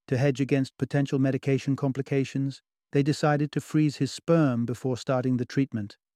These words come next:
The subsequent insemination process was successful, and Lucy was gracefully wrapped around the nurturing warmth of pregnancy. Part eight.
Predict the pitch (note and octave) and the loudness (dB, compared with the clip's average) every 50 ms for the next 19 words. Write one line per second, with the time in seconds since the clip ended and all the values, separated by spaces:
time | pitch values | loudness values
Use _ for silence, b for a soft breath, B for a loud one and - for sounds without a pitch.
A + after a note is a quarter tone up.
0 | _ _ _ _ _ _ _ _ _ _ _ _ _ D3 C3+ - - D3+ C#3 - | _ _ _ _ _ _ _ _ _ _ _ _ _ -6 -2 0 0 0 0 0
1 | - - - D3 C#3 C#3 - - C#3 C3 A#2 - D3 C#3 C3+ C3 C3+ C3 B2+ - | -6 -4 -2 0 0 0 -2 -2 -2 -2 0 0 2 2 4 4 2 2 0 0
2 | - C#3 B2+ - C#3+ C3 B2+ - - C3 C#3+ D3+ - - C#3 B2 - - B2+ - | -2 -2 -2 0 0 0 0 0 -2 -4 -4 -4 -6 -6 -6 -6 -4 -6 -8 -6
3 | - - D#3 D3 - - - - - A2 - _ _ _ _ _ _ _ _ _ | -2 -2 -2 -2 -2 -6 -10 -12 -12 -12 -14 _ _ _ _ _ _ _ _ _
4 | _ _ _ - C3+ B2+ B2 C3 C#3+ D3 - - - B2+ A#2 A#2+ A#2+ - - C3+ | _ _ _ -2 0 0 2 4 4 4 4 2 -2 -2 -2 -2 -4 -4 -2 0
5 | C3 C3 C3+ - - - C3 B2 B2 A#2+ B2+ B2+ B2+ - - C3+ B2+ C3 B2+ B2 | 2 2 2 0 -2 -2 0 0 2 2 0 0 -2 -2 -4 -2 0 0 0 2
6 | B2 A#2 A#2 A#2 A#2 B2 C3 C3+ C3 - - C#3 C3 B2+ A#2+ A#2+ A#2+ A2+ G#2+ - | 0 0 0 0 2 2 2 2 0 -2 -2 -2 0 0 0 0 0 -2 -2 -4
7 | - B2 - - - C#3 B2 A#2 A2+ G2+ F#2+ - - G#2+ G2+ A2 - _ _ _ | -8 -10 -8 -4 -2 -2 -2 -2 -4 -6 -6 -8 -8 -10 -10 -10 -14 _ _ _
8 | _ _ _ _ _ _ _ _ _ _ _ _ _ _ _ _ _ _ _ _ | _ _ _ _ _ _ _ _ _ _ _ _ _ _ _ _ _ _ _ _
9 | _ _ _ _ - - F3 F3+ F#3 - - - C#3+ B2 A2 - - | _ _ _ _ -2 2 2 2 2 0 -2 -2 -2 -2 -2 -4 -10